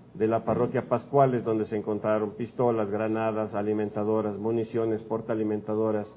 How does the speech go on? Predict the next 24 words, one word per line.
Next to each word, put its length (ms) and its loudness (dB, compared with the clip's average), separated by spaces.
materiales 520 2
de 120 -2
comunicación, 800 0
vehículos 580 0
y 80 -4
varios 460 2
artículos. 680 -2
En 140 4
Imbabur, 480 4
en 80 4
el 140 0
cantón 340 0
Urcuquí, 720 -2
se 100 0
realizó 500 2
controles 460 0
militares 500 2
en 80 0
el 80 0
sector 320 -2
de 80 -2
la 100 0
zona 240 0
minera 540 0